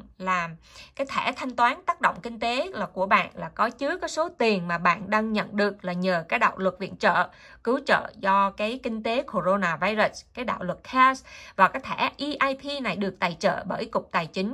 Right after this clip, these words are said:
của Bộ Tài chính như là một phần cái chương trình, cái thẻ debit card của, um, Hoa Kỳ. Bây giờ là bạn đã nhận được cái thẻ của mình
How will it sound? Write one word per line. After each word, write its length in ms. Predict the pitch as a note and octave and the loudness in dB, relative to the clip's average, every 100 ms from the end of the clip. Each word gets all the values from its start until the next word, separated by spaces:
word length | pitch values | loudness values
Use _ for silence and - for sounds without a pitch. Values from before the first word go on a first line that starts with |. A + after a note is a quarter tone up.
| - | -8
của 280 | - E3+ F3+ | -6 -4 -2
Bộ 180 | G3+ F3+ - | -2 -4 -4
Tài 120 | E3 - | -8 -4
chính 220 | G#3 E4 | -6 -4
như 200 | C4+ C#4+ | -2 -2
là 100 | C#4+ | 0
một 220 | F3+ E3+ - | -2 -2 -4
phần 180 | F#3+ | -6
cái 140 | F3 B3+ | -6 -8
chương 240 | B3+ A#3 A3 | -6 -6 2
trình, 240 | G#3 E3 - - - | 2 2 -10 -20 -10
cái 120 | B3+ | -8
thẻ 220 | C4 - G#3+ | -6 -6 -4
debit 300 | B3 B3+ - | -4 -4 -10
card 340 | A3 G#3+ G#3 - | -4 -2 -2 -4
của, 340 | F3 - - F#3 A3 D4 B3+ | -6 -6 -2 -2 -2 -4 -6
um, 280 | G3+ F#3+ F3+ - | -6 -8 -12 -20
Hoa 180 | - A#3+ | -2 -2
Kỳ. 320 | A3+ G#3+ F3+ - - - - - | 2 0 -2 -6 -20 -20 -10 -2
Bây 160 | G#3+ | 0
giờ 240 | G#3+ G3 F3+ | 4 4 4
là 120 | E3+ | 2
bạn 280 | F3 - F3 | 0 0 -8
đã 100 | G#3+ | -4
nhận 340 | B3+ G#3+ G3 | 0 0 2
được 140 | G#3 - | -2 -2
cái 100 | C4+ | -6
thẻ 240 | A3 A#3 | -4 -8
của 120 | A3+ | -4
mình 240 | A3+ A#3+ | 2 2